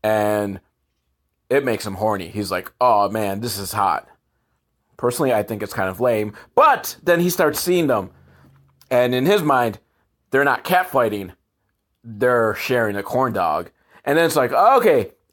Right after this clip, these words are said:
So I feel like, "Okay, yeah, no, no, now I agree with you, it is hot." And he's so horny, he starts reciting the best Clint Howard performances, like Leprechaun Two and Silent Night, Deadly Night Four.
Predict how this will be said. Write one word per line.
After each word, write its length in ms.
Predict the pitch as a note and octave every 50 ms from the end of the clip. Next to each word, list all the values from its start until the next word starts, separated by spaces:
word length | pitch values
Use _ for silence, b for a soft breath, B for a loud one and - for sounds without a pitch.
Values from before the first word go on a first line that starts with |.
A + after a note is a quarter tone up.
| _ _ _ _ _ _
So 200 | - - D#3 D3
I 80 | D#3 D#3+
feel 200 | D#3 D#3 D3+ D3
like, 280 | C3+ B2 A#2+ - - _ -
"Okay, 320 | A#2+ C3 - D#3+ A#2+ A#2 A#2 - _ _ B2+
yeah, 360 | B2 B2+ C3+ C3+ C#3+ D3 - - _ D2+
no, 340 | G#2+ A2+ A#2 A#2 A#2+ A#2+ B2
no, 240 | A2 B2 A#2+ A#2+ A#2+
now 240 | A#2 A#2 A#2 A#2
I 60 | A#2 A#2
agree 200 | A#2 A#2+ A2+ G#2+
with 140 | G#2+ -
you, 140 | - G#2 G#2
it 180 | E2+ G#2 G#2 G#2+
is 160 | G#2 G2 F#2+
hot." 380 | - G2+ F#2+ F#2 F#2 F#2 - - _ _ _ _ _ _ _ _ _ _ _ _ _ _ _ _ _ _ _ _ _ _ _ _ _ _
And 240 | A2 A#2+ B2 B2 A#2+
he's 160 | B2 B2 A#2
so 200 | - D#3 D#3 D#3
horny, 380 | D3 D3 D3+ D3 D3 D3 D3 C#3+
he 180 | C3 C3+ B2
starts 520 | A#2 - - - C3+ B2+ B2+ B2 - - B2
reciting 600 | A#2+ A2 - - A#2+ A#2+ A#2 A#2+ A2+ A2+ A#2 G#2+
the 120 | G2+ A2
best 340 | G2+ - A#2+ A2+ - - _
Clint 260 | - - A#2 A#2 -
Howard 460 | - A2 G#2+ G#2 G#2+ G#2 G2+ G2+ G2 b b b b b b b b b b b _ _ _ _
performances, 880 | - B2+ A2+ A2+ - A2 G#2 G2 G2+ F#2 - G#2+ G2 F#2+ F2 - - - - _ _ _
like 300 | G#2 G2+ G2 F#2+ - G#2
Leprechaun 520 | A2 G#2+ G#2 - G#2+ - A2 G#2 G2+ G2+
Two 340 | - - F#2+ E2+ D#2+ F2+ - _ _ _ _ _ b b b b b b b b b b b b b b b b _ _ _ -
and 260 | A2+ G#2 G2+ G2 F2+
Silent 320 | - C3+ A2+ G#2+ - -
Night, 220 | G#2+ G#2 G2+ G2 -
Deadly 300 | G#2 G#2 F#2+ G#2+ G2+ G2+
Night 280 | G2+ G2 G2 G2 G2
Four. 520 | - - - F#2 E2+ D#2+ C2 - - -